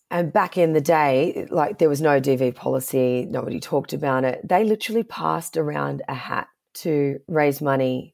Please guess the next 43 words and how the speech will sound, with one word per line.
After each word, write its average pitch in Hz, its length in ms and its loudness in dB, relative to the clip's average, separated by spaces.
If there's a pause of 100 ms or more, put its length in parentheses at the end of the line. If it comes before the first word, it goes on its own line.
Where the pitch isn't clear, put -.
(120)
for 127 760 2
our 135 160 -2
bond. 135 480 -4 (360)
Her 135 600 2
co-workers 135 760 0
helped - 460 -8
with 131 360 -4 (760)
her 147 140 -4
shifts - 680 0
and 135 320 -4
making 139 440 -2
time 139 340 -2
for 143 140 -8
us 139 100 -8
to - 80 -2
actually - 360 -4
escape 143 600 -2
and 143 160 -8
leave. 143 340 -2
And, - 140 -8 (680)
and 156 180 -2
it - 80 -2
was 175 240 2
my 170 180 2
mum 196 320 2
who 185 140 -4
said, 165 260 -6
"You 175 60 -8
know, 160 160 -4
what 202 160 -2
about 294 200 -4
the - 60 -16
corporates? - 560 -4
What 180 100 -4
are 214 40 -2
they 185 140 0
doing?" 156 380 -4
And - 140 -8
so 170 320 2
I 170 80 0
started 190 500 -2
talking 151 440 -4
to 147 580 0